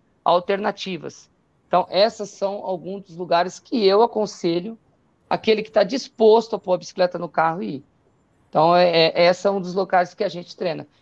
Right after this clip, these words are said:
Inclusive, este final de semana estaremos em São Roque.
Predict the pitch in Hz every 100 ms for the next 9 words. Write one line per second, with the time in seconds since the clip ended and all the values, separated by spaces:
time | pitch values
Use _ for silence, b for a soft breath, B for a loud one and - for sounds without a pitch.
0 | - 208 214 214 208 190 208 233 - 208
1 | 202 - 185 180 175 208 175 175 165 170
2 | - - 147 - _